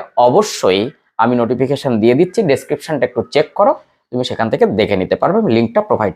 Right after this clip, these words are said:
করে দিচ্ছি। তো এই ছিল তোমাদের টোটাল ওএমআর শিট। এবার বলি নেগেটিভ মার্কিং। না, কোনো নেগেটিভ মার্কিং নেই, কিন্তু একটাই সমস্যা, তুমি যদি দেখা গেল একের উত্তর দুই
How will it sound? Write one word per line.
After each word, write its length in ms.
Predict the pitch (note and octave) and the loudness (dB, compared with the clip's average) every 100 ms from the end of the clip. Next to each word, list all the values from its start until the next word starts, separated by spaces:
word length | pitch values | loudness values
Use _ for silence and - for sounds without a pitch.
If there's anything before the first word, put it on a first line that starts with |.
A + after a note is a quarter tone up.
| - | 0
করে 120 | D#3 A#3 | 2 4
দিচ্ছি। 280 | B2 - F#2 - _ _ _ _ E3+ | 0 -2 -10 -12 _ _ _ _ 0
তো 60 | D#3+ - D#3+ | 0 4 4
এই 100 | A#3 A3+ | 4 2
ছিল 120 | B3 A#3+ | 0 2
তোমাদের 280 | F3 D#3+ B3+ - _ _ _ _ _ _ _ _ - | 2 4 4 0 _ _ _ _ _ _ _ _ 0
টোটাল 360 | D#3+ G#3 G#3+ A#3 A3+ _ | 2 4 4 4 0 _
ওএমআর 280 | C#3 D3+ F3+ - | 4 4 2 0
শিট। 180 | A3+ A#3 - _ _ _ - | -4 -4 -14 _ _ _ 0
এবার 200 | F3+ A#3 | 4 4
বলি 140 | E3+ A3+ - _ _ - A#2+ C#3+ | 4 0 -4 _ _ -2 2 4
নেগেটিভ 320 | F3 F#3+ G#2 E2+ | 4 0 -2 -4
মার্কিং। 260 | - - C#2+ _ B2 | -10 -12 -18 _ -4
না, 80 | F#2 - | -4 -2
কোনো 140 | D3 C3 | 0 2
নেগেটিভ 260 | B2+ B2 A#2+ | 2 0 0
মার্কিং 240 | C3 - D#3+ A2+ | -2 -2 -2 0
নেই, 140 | C3+ F#2 D#2+ - _ | 0 0 -6 -20 _
কিন্তু 160 | A3+ A3 F3+ | 4 4 4
একটাই 220 | - A#3+ A3+ | 2 0 2
সমস্যা, 320 | G#3+ G#3+ C4 D4 _ _ _ _ | -2 -2 -10 -12 _ _ _ _
তুমি 160 | A3 B3 | 2 4
যদি 120 | A#3+ G#3+ | 4 4
দেখা 140 | A3+ A#3 | 2 2
গেল 100 | A3 A#3 - D#3+ | 4 4 4 2
একের 200 | D#3+ G3+ G3+ | 4 2 2
উত্তর 280 | - G#3 G3 C3 C3+ | 0 0 0 0 2
দুই 140 | F#3+ | 2